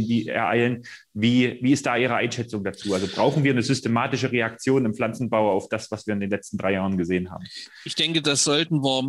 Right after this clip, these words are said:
Speaker 2: das sollten wir machen, das sollten wir, äh, äh, ansteuern, aber auf jeder Ebene. Das ist also jetzt, äh, nicht nur, sagen wir mal, dass wir bei der Sortenwahl ein bisschen steuern, sondern da sollten wir,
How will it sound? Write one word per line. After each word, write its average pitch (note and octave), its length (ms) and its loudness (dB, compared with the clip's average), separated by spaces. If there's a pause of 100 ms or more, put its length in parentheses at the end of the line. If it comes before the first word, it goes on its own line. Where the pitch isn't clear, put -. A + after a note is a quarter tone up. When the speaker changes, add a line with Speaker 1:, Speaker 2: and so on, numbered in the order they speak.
(140)
Speaker 2:
das B2+ 180 2
sollten C#3+ 280 2
wir A#2+ 480 2
machen, C#3 560 0
das C3+ 160 0
sollten C#3 340 0
wir, A#2 480 2
äh, A2 500 4
äh, G2 500 -4 (140)
ansteuern, F3 680 0 (120)
aber D3 420 0
auf C3+ 200 -2
jeder C#3 440 -2
Ebene. B2 420 -2
Das - 220 0
ist C3 140 0
also B2+ 240 2
jetzt, B2 420 0
äh, A#2 440 4
nicht C#3+ 260 -2
nur, D3 180 2
sagen C3 220 2
wir B2+ 80 2
mal, B2 200 2
dass B2 160 0
wir B2 120 0
bei A#2 140 0
der A2+ 120 -2
Sortenwahl C#3+ 520 0
ein C#3 60 0
bisschen C#3+ 220 0
steuern, C3+ 440 0
sondern A#2+ 300 2
da A#2 120 4
sollten B2 320 0
wir, A2+ 160 2